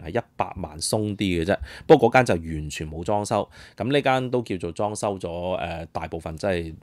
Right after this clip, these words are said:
呃，都我諗投資咗，depending 你點整啦，可能都投資咗十零廿萬落去裝修。噉所以，呃，係咯，即係，嗯，你話抵唔抵？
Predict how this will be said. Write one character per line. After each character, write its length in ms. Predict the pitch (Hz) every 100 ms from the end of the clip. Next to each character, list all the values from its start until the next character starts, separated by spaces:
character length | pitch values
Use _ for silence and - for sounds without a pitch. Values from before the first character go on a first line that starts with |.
| -
呃， 180 | 82 78
都 440 | 107 117 113 113
我 100 | 101
諗 320 | 101 110 123 110
投 200 | 90 82
資 180 | 110
咗， 580 | 104 95 98 104 107 104 - -
depending 420 | 92 113 98 76
你 60 | 87
點 180 | 90 95
整 180 | 92 85
啦， 220 | 92 90
可 40 | 95
能 160 | 85
都 140 | 87 98
投 140 | 82
資 180 | 76 92
咗 120 | 95
十 140 | - -
零 200 | 80 73
廿 220 | 76 76
萬 180 | 78 78
落 140 | 78
去 60 | 82
裝 220 | 90 90
修。 200 | 90 90 - - - -
噉 600 | 90 104 117 120 120 120
所 200 | 110 120
以， 400 | 113 107 98 95
呃， 1120 | - 87 85 82 85 82 85 85 85 85 85 -
係 180 | - 95
咯， 160 | 120
即 100 | 123 131
係， 220 | 95 90
嗯， 340 | 87 85 85 - - - -
你 80 |
話 120 | 107 104
抵 240 | - 98
唔 120 | 127 90
抵？ 320 | 92 113